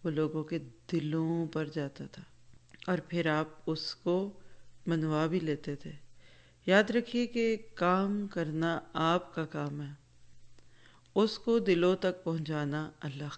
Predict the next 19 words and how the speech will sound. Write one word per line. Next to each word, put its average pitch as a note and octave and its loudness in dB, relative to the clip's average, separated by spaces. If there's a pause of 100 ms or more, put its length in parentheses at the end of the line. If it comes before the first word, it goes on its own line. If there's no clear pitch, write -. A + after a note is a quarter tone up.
का D3 -10
काम C#3 -12
है। D3+ -14 (680)
चट्टानों D#3+ 0
में B3+ 2
एहसास G#3 2
उभर F3+ 2
जाए, F#3+ 0
जी, E3 -2 (580)
ज़रा F#3+ 2
सा G3+ -4
सोचें, D3+ -4 (720)
मैं D#3+ 2
अपने D#3+ 0
ऊपर E3+ 0
लेके D#3 0
इसको D#3 -4
सोचें। D3+ -4
दावत E3 2